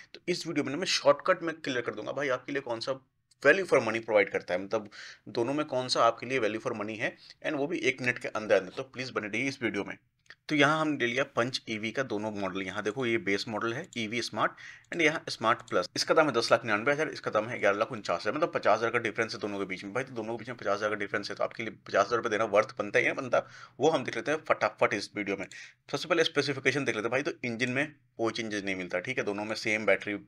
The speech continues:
पावर वगैरह सब कुछ, ट्रांसमिशन दोनों में सेम मिलता है, डायमेंशन दोनों में सेम मिलता है। तो आपका टाइम वेस्ट नहीं करते, सीधे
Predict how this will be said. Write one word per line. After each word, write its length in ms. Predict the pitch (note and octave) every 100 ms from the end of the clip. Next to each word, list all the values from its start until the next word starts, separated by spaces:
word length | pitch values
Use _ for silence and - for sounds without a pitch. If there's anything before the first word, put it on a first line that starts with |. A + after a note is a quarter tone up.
| _
पावर 220 | G2 G2
वगैरह 140 | G#2 G#2
सब 160 | G2 -
कुछ, 160 | F#2 - - - -
ट्रांसमिशन 360 | G#2+ - A#2+
दोनों 140 | A2 G#2
में 80 | G2+
सेम 220 | A2 B2
मिलता 220 | A#2 A#2+
है, 120 | A#2
डायमेंशन 360 | G2 F#2+ G2 G2+
दोनों 200 | F#2+ G2
में 80 | G2
सेम 220 | A#2 B2
मिलता 200 | B2 A#2+
है। 40 |
तो 120 | A#2+
आपका 200 | - -
टाइम 200 | D3 A2
वेस्ट 200 | A#2 G#2+
नहीं 80 | G#2
करते, 200 | F2+ -
सीधे 300 | - A#2 C#3+